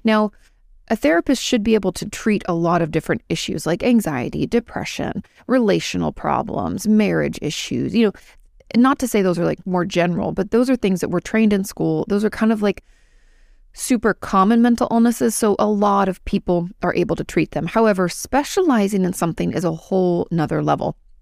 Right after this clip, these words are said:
And I would argue requires not just continuing education units, while all those are helpful, it's like classes we take as therapists, but you need to work in the field in some intensive way. Meaning, if you're gonna say that you specialize in trauma,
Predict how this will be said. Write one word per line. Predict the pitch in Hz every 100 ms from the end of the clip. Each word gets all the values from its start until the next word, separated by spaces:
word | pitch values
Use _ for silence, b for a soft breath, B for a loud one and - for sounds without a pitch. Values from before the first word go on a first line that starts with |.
| _ - _ - - -
And | 214
I | 220
would | 208
argue | 185 190 180 175 160
requires | 180 - - 170 202 180 175 160 - _ _ _ _ _
not | 208 214 -
just | 254 -
continuing | 220 196 214 208 196
education | 165 - - 202 - 170
units, | 160 165 -
while | - 165 156
all | 170
those | 175 165
are | - -
helpful, | - 202 - 160
it's | -
like | - -
classes | - 220 - -
we | -
take | - - -
as | -
therapists, | - 208 190 170 - B B -
but | 208
you | 196 208
need | 240 247
to | 214
work | 180 165
in | 175
the | 160
field | - 165 165
in | 165 -
some | 170
intensive | 165 - - 143 - 127 - _ -
way. | - - 175 _ _ _ -
Meaning, | 202 185 170
if | 214
you're | 269
gonna | 247
say | 196 175
that | 160 -
you | 165 165 165 _ _
specialize | - 185 - 165 156
in | 151
trauma, | - 147 165 220